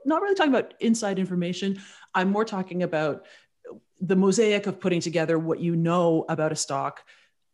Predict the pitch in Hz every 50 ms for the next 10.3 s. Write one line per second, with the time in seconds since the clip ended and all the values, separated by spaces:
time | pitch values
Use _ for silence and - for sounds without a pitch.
0 | _ _ _ - _ - 170 165 - - - - 214 208 214 185 165 170 151 151
1 | 151 151 - 151 151 151 - - - 160 160 156 139 151 147 151 147 151 - -
2 | 151 - - - - - - - - - - 214 202 185 170 160 147 147 147 147
3 | 147 143 - - - _ _ _ _ _ _ _ _ _ _ _ _ _ _ _
4 | _ _ _ _ _ _ _ _ - 156 180 185 175 170 165 175 165 - 151 135
5 | - - - 165 165 175 175 170 170 156 - - 139 139 - 175 180 175 165 165
6 | 165 165 170 160 160 156 156 147 151 147 - 156 139 - 143 151 147 151 151 151
7 | 156 160 156 147 127 160 - - 160 151 160 165 - - 147 147 - - 147 139
8 | 139 131 - - - 196 196 185 180 175 170 160 160 160 165 170 165 160 151 -
9 | - 147 147 156 151 127 135 - - 151 143 - - - - - - 175 - 175
10 | 156 - 156 156 147 -